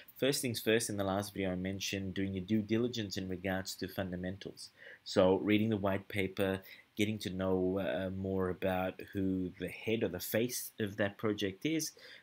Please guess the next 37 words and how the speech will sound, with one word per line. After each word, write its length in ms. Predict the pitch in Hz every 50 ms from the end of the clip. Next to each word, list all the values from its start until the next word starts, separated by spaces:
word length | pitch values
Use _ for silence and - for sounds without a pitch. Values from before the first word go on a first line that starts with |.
| _ _
the 80 | - 87
development 680 | - 98 90 101 110 123 123 - - 120 120 113 117
team, 420 | - - 127 120 123 123 117 104 98
where 220 | 98 98 101 101
they're 200 | 95 90 95 90
located, 760 | 90 90 101 120 135 131 - - 123 117 123 123 120 120 123 120 - - - - _ -
and, 340 | - 98 98 98 101 101 95
uh, 260 | - - 85 95 95
quite 260 | 98 - - 127 117
importantly 600 | 104 98 98 - - 180 - 98 90 90 92 92
as 120 | 87 87 104
well, 320 | 104 98 110 160 202 202 - - - - - - _ _ -
uh, 140 | - 98 98
what's 340 | 90 101 110 147 170 - -
the 100 | - -
solution, 800 | - - - 143 135 131 139 151 170 - - - 90 82 71 - - _ _ _ _ _ _ _ _ _
uh, 320 | 82 87 90 87 90 87 85 85 -
that 180 | 98 92 -
they're 160 | - 95 92 92
looking 380 | 95 98 95 95 - 95 92
to 100 | - 95
provide? 460 | - - 95 87 - 90 82 73 - -
So 440 | - - 101 95 95 95 95 - -
is 220 | - 101 95 95 90
there 180 | 104 110 123 127
a 60 | 120
real 480 | 110 101 101 95 104 110 127 135 127 120
world 420 | 107 104 107 101 98 101 95 -
problem 360 | - - 120 131 139 131 123 123
that 140 | 123 120
exists? 540 | 120 110 110 113 151 196 208 - - - - - - - - - - -
And 120 | - 98
if 160 | 101 98 - -
it 140 | 90 80
does 240 | - 104 120 131 139
exist, 500 | 139 123 123 120 135 151 165 - - - - _ _ _ _ _ _ -
uh, 180 | 90 90 90